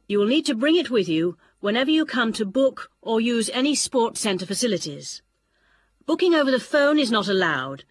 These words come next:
so you have to come here in person with your card when you want to book.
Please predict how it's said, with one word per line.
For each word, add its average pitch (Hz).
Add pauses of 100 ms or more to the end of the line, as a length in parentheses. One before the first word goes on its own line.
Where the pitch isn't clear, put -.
(400)
so -
you 170
have 311
to 330
come 254
here 220
in 196
person 240 (320)
with 277
your 285
card 165 (140)
when 208
you 247
want 190
to 180
book. 156